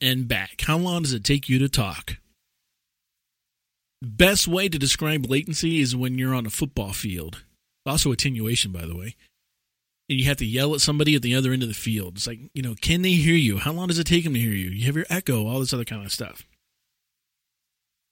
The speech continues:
Now, you're, just because your system has a low latency, like a website like Google,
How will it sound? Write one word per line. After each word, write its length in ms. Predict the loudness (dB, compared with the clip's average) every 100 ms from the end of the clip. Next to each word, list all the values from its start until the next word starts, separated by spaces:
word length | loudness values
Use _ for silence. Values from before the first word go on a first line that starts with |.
| _ _ _ _ _ _ _ _ _ 2
Now, 300 | 4 4 2
you're, 300 | -4 -4 0
just 240 | 2 2 2
because 440 | 4 4 4 4
your 120 | 6
system 320 | 6 4 4 4
has 480 | 6 6 4 0 -6 _ _ _ _ _ -2
a 160 | 0
low 240 | 4 6 6
latency, 500 | 6 4 2 2 4
like 200 | 4 2
a 20 |
website 480 | 0 0 0 0 0
like 220 | -4 -4
Google, 420 | -2 0 0 -4